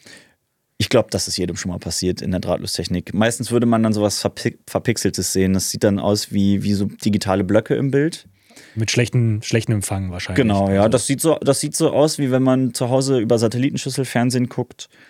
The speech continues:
Speaker 1: und es grad ein Gewitter gibt. Das sieht so ähnlich aus.
Speaker 2: Oder, äh, wahrscheinlich kann man sich besser vorstellen, wenn man jetzt eine Netflix-Serie guckt und das Internet wird gerade schlecht. Das
Speaker 1: Genau,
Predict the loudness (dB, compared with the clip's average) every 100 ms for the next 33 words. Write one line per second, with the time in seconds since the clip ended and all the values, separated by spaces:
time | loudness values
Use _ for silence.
0 | _ _ 0 2 2 -2 -2 -2 0 -2
1 | -2 0 -2 -4 -6 -6 -4 -4 -4 0
2 | 0 0 -4 -6 -2 2 2 2 -2 -4
3 | -2 0 0 0 0 0 0 0 -2 -2
4 | -2 -2 -2 -4 -4 -4 -4 -2 -2 -2
5 | -4 0 0 0 -2 -4 -2 -2 0 0
6 | 0 0 -4 -6 -4 -4 -2 -2 -2 0
7 | 2 2